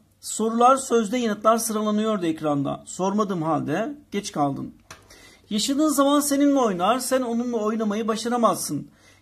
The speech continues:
Yenik düştün öyleyse. Yenik düşmeyi yeğlersen yenilirsin. Yanıt aramadın,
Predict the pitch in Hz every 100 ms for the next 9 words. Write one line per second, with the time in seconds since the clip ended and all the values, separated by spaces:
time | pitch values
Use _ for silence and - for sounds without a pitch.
0 | - 170 254 302 302 - 277 240 180 160
1 | 147 - 147 - _ _ 165 190 208 233
2 | 254 269 190 175 208 240 247 226 190 254
3 | 208 196 208 226 - 151 - - _ -
4 | 156 220 254 277 277 277 240 160